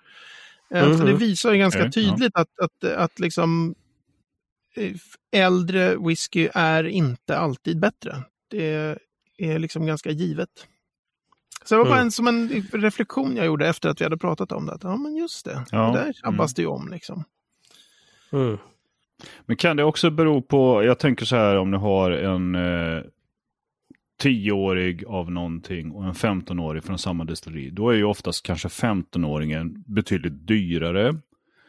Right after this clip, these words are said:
Speaker 3: Kan det också vara det, och det, det här lilla så här von oben-perspektivet då, att, alltså, jag tycker att femtonåringen är godare för att jag har råd att köpa den här, så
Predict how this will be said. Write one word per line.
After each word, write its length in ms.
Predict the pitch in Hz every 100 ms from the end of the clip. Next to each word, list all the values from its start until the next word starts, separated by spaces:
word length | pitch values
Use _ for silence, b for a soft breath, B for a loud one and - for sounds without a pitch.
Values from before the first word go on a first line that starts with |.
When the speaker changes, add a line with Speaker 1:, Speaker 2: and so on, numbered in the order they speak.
| b b b
Speaker 3:
Kan 180 | - 110
det 60 | 110
också 220 | - 120
vara 180 | 104 92
det, 120 | 90
och 180 | 87 82
det, 320 | 90 92 98 - 110 - - 98 123 113
det 200 | 113 107
här 240 | 110 101
lilla 440 | 95 95 92 90 82 -
så 180 | - -
här 180 | 90 87 -
von 140 | 117 110
oben-perspektivet 1300 | 107 98 90 95 92 113 98 110 - 131 131 123 -
då, 80 |
att, 140 | 95 -
alltså, 320 | 98 90 101
jag 280 | 95 98 95
tycker 240 | 107 -
att 120 | 90
femtonåringen 760 | - 107 85 90 85 80 87 80
är 340 | 73 87 85
godare 600 | 80 92 80 78 78 78
för 400 | 76 - 90 80
att 220 | 80 78 87
jag 140 | 78
har 140 | 95
råd 240 | 95 104 90
att 60 |
köpa 420 | - 131 101 - 147
den 160 | 123
här, 220 | 110 76
så 180 | 80 95